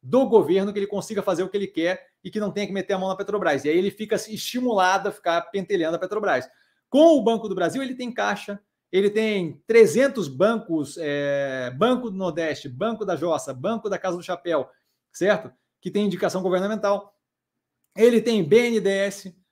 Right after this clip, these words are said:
certo? Ele não precisa ir lá e esfregar na cara do país que ele tá avacalhando a brincadeira. Então, o fato dele ter outras opções faz com que o Banco do Brasil vire uma opção muito distante,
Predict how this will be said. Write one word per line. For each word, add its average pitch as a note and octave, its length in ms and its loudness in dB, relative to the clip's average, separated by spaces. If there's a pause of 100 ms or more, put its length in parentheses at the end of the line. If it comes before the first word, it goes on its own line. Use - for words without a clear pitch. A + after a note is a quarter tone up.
(120)
certo? D#3+ 240 -4
Ele G#3+ 80 2
não C4 180 2
precisa A3+ 840 0
ir D3+ 100 -4
lá E3 440 0
e F#3+ 80 -6
esfregar G3+ 720 0
na E3+ 140 -2
cara D3+ 320 -2
do D3 80 -6
país D#3+ 360 -2
que - 80 -6
ele E3+ 100 -2
tá E3 120 -2
avacalhando D#3+ 460 -2
a D#3+ 40 -6
brincadeira. D3+ 480 -8 (400)
Então, G#3 320 -2
o G3+ 80 -2
fato B3+ 480 0
dele D#3 220 0
ter D3 140 -4
outras D#3+ 320 -2
opções G3 320 -8
faz G3 120 -4
com G3+ 140 -8
que G#3 60 -8
o - 20 -8
Banco G3 220 -4
do F#3 60 -12
Brasil F#3 280 -2
vire G3+ 140 -4
uma G#3+ 100 -4
opção G3+ 300 -6
muito F#3 580 2
distante, C3 560 -10